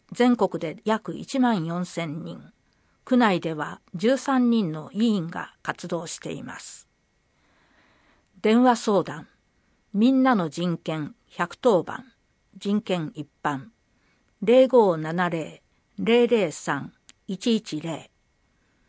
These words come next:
子どもの人権百番、子どもの人権問題。零一二零零零七一一零。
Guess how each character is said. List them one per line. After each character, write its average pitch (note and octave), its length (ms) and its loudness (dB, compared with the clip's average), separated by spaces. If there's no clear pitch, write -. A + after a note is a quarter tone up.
子 G#3+ 120 0
ど C#4 140 4
も C4 120 6
の B3+ 120 4
人 A3 240 0
権 F#3+ 320 -2
百 - 280 -8
番、 - 280 -12
子 F#3+ 140 -4
ど A3 120 0
も G#3+ 140 2
の G3+ 140 -2
人 F#3+ 220 -2
権 G#3 280 -2
問 D#3+ 180 -6
題。 - 320 -14
零 A#3 300 6
一 A#3 240 -2
二 F3+ 300 -2
零 F3+ 320 -6
零 A3+ 260 4
零 F#3 320 2
七 D#3 400 -6
一 G#3+ 240 -4
一 E3+ 240 -10
零。 - 300 -12